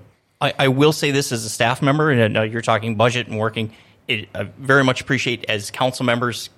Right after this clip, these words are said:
come to us on a Wednesday or a Thursday, "I have this question." There have been council members in the past. Um, I can't speak to this council. You, you get, uh,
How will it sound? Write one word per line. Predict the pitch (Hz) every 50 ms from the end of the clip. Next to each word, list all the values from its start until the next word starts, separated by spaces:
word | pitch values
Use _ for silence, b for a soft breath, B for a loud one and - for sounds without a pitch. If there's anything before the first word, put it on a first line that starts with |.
| _ _ -
come | - - 113 113
to | 113 113 110
us | 107 101 104 - - -
on | 117 110 107 104 101 101 98 98 95 98 110 - _ _ -
a | 120 110
Wednesday | 107 117 123 123 120 113 120 120 113
or | 110 107 107
a | 104
Thursday, | - 110 110 110 110 113 107
"I | 101 104 107
have | 104 101
this | 107 110 -
question." | - - - 107 101 - - - 117 107 104 98 B B B B B
There | B 131 117
have | 120 117 113
been | 113 117 113
council | - 113 113 - -
members | 113 107 104 107 104
in | 117 113
the | 113
past. | - 226 151 120 - - - - - - - - b b b b
Um, | - 113 117 113 113 107 104
I | 107 117
can't | - 143 139
speak | - - 156 -
to | 147
this | 127 139 143 -
council. | - 123 123 120 139 143 139 127
You, | 117 117
you | 120 - 127 117 117
get, | 110 - -
uh, | 123 113 117